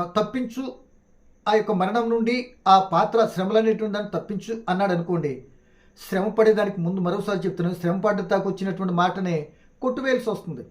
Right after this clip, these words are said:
ఏమండి? అలా కాదు. పోనీ ఏం మాట అడిగాడని పోనీ యేసు ప్రభువుల వారు ఈయన కాదన్నాడు? ఏమండి? ఏం మాట అడిగాడని కాదంటున్నాడు యేసు ప్రభువుల వారు? కనుక ఈ సమయంలో మనం గమనించవలసింది ఏంటంటే, ప్రియ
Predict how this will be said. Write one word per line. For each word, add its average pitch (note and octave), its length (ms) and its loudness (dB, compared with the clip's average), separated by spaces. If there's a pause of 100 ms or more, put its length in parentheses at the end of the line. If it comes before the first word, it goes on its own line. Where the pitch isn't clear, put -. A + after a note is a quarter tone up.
(1200)
ఏమండి? A3 240 0 (720)
అలా G3 200 6 (100)
కాదు. D3+ 200 2 (380)
పోనీ C#4+ 140 -4 (100)
ఏం C#4 160 2
మాట D4 220 4
అడిగాడని C4 480 -2
పోనీ B3 180 4
యేసు A3+ 220 -2
ప్రభువుల A#3+ 240 2
వారు A#3 140 6
ఈయన G#3+ 160 -2
కాదన్నాడు? G#3 460 2 (920)
ఏమండి? A3 200 -2 (180)
ఏం F3+ 120 4
మాట A#3+ 200 4
అడిగాడని A3+ 360 8
కాదంటున్నాడు G#3 500 0
యేసు G3 180 -2
ప్రభువుల G3+ 260 -2
వారు? G3 160 0 (880)
కనుక A3 220 0
ఈ E3+ 100 -4
సమయంలో A#3+ 300 2
మనం A3 180 2
గమనించవలసింది G3+ 580 0
ఏంటంటే, E3+ 200 -2
ప్రియ F3 100 2